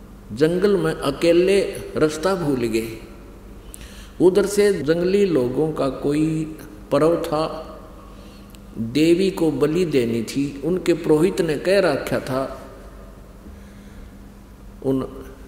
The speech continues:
जंगली लोगों के सरदार को, उनके पुरोहित ने कह रखा था कि "मनुष्य की बलि दो, तब देवी प्रसन्न होगी।"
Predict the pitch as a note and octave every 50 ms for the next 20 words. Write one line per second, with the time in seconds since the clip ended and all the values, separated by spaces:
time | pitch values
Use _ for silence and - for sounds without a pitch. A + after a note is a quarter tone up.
0 | - - - - - - - - D3 D3+ D#3 D#3+ E3+ F3+ E3 C#3+ C3+ C3+ C3+ C3+
1 | D3 D#3+ D#3 - D#3 D3 C#3+ - - B2 A#2+ A2 B2+ B2 B2 B2+ A#2+ - D3+ E3
2 | D#3+ D3+ C3 - - - - - - - - - - - - - - E3 F3+ E3+
3 | - F3+ E3+ D#3+ - D3+ D3 D#3+ F3+ - F3+ D#3 C#3+ C#3 - - C#3 D#3 D#3 D3
4 | - - B2+ A#2+ A#2 - D#3 D#3+ F3+ F3+ - F3 D#3+ C#3+ A#2 - - - - -
5 | - - - - - - - - - - - - - B2 C3+ D3+ E3+ F#3 G3+ G#3+
6 | G#3 G#3 - - - F#3 F#3 E3 C#3 D3 D3 D3+ D#3 E3+ D#3+ C3 C3 C#3+ C#3+ C3+
7 | B2 - - - - - - - - - - - - - E3+ E3 E3 C#3+ C3 C#3
8 | C#3+ C#3+ C#3+ D3 E3+ F3 E3 - C#3 B2 A#2 - - D3 D#3 D#3 - C3 A#2 A2
9 | A2+ C3+ D3 B2+ - - -